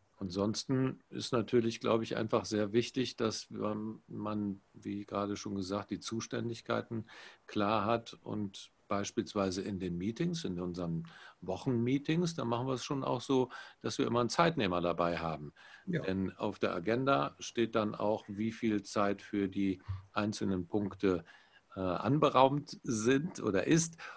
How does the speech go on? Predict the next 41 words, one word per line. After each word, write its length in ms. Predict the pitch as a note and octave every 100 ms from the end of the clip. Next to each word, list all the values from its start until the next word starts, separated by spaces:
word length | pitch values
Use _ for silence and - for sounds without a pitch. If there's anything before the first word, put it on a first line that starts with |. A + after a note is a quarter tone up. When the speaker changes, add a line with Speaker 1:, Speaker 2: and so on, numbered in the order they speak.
| -
Speaker 1:
Und 280 | A#2 G#2+ G#2
dann 200 | G#2 G2+
sollte 320 | G2 G2 G2
der 160 | F2 F2
Zeitnehmer 500 | G2+ F#2+ G2+ F#2+ F2
darauf 320 | E2 E2 -
achten, 480 | G2 - F#2+ E2 -
dass 160 | - F2
er 120 | F2
eben 140 | F2 F2
sagt, 240 | F2+ F#2+
„Oh, 220 | G2 G2 F2+
jetzt 220 | F#2 -
sind 120 | F#2+
wir 100 | F#2
mal 120 | F2
drüber 360 | F2 F#2 G2 F#2
oder 300 | F2+ F2+ F2
wir 80 | F2+
müssen 260 | F2 -
ein 40 | E2+
bisschen 240 | F2 F2
Gas 260 | E2+ F2+ -
geben 240 | F2 F2
oder, 380 | F2+ F2 E2 E2 F2+
ähm, 380 | F2+ E2+ E2 -
können 240 | - F2+ F2+
wir 100 | F2
jetzt 220 | E2 -
mal 120 | E2
weitermachen.“ 440 | D#2 - - - _ _ _ _ _ _ -
Speaker 2:
Ja, 180 | B2 -
ich 140 | -
glaube, 200 | D3 D3
da 100 | C3+
ist 200 | C#3+ -
tatsächlich 480 | C3 - C3+ C#3 -
Disziplin 640 | C3 - B2 - D#3 F#3
auch 160 | D3 -
das 260 | D3+ -
Zauberwort, 720 | - C3+ C3+ B2 A#2 A#2 -